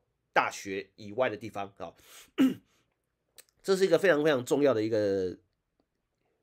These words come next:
非常重要的一个契机啊，因为有这样的契机呢，所以能够呢让T C P I P它可能不是最好的电脑网络的技术，但它绝对毋庸置疑它是最成功的电脑网络技术啊。那它就随着B S D扩散出去了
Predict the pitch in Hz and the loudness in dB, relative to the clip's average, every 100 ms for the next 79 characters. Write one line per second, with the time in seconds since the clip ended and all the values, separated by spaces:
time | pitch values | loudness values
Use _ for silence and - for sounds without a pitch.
0 | _ _ _ _ _ _ _ - 170 139 | _ _ _ _ _ _ _ 0 0 2
1 | 151 143 123 123 - 156 127 127 - 92 | 2 2 0 -2 -8 -12 -12 -14 -14 -18
2 | - - - 226 262 143 131 185 147 - | -18 -20 -6 0 4 4 4 4 2 0
3 | 175 143 135 110 - 180 131 - - _ | -6 -4 -2 -4 -2 -4 -4 -10 -20 _
4 | - 147 165 196 147 117 113 _ 170 170 | -6 -4 2 2 2 -2 -6 _ -2 -2
5 | 160 156 151 143 160 143 147 - - 220 | -2 -10 -10 -6 -2 -2 -4 -12 -4 -4
6 | - - 117 113 113 147 160 - 135 - | -2 -6 -6 -6 -8 -10 -6 -4 -4 -6
7 | - 90 87 98 160 113 98 95 117 101 | -14 -12 -10 -8 -6 -6 -6 -8 -8 -8
8 | 127 107 120 - - 160 170 165 - 127 | -8 -10 -12 -16 -6 -4 -2 -4 -4 -8
9 | 147 143 156 170 165 139 113 117 127 143 | -6 -8 -2 -2 -2 -8 -8 -12 -8 -8
10 | - - 101 117 120 - _ 123 90 92 | -8 -12 -10 -8 -8 -10 _ -6 -6 -12
11 | 101 123 - 113 _ - - - - 131 | -14 -12 -12 -16 _ -20 -20 -18 -8 -4
12 | 139 147 131 104 117 - 120 - 120 - | -4 -4 -6 -8 -8 -6 -8 -8 -16 -6
13 | 143 110 98 107 - 104 | -6 -4 -10 -12 -8 -10